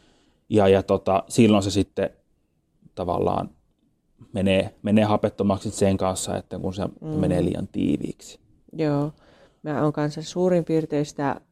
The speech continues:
Speaker 2: ajatellut, että kun mulla on tämmönen kauha, millä mä aina lisään sitä seosainetta sinne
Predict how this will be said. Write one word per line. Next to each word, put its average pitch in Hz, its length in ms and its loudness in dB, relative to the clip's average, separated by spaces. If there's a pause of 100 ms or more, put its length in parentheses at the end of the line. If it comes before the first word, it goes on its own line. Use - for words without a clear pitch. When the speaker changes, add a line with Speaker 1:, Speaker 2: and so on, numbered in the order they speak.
Speaker 2:
ajatellut, 143 580 0
että - 140 -6
kun 135 120 -6
mulla 139 240 2
on 139 100 -2
tämmönen 135 560 -6 (500)
kauha, 127 520 -2 (280)
millä 135 240 -2
mä 127 160 0 (140)
aina 131 300 -2
lisään 143 460 0
sitä - 300 -10 (340)
seosainetta - 880 -4
sinne 160 300 -8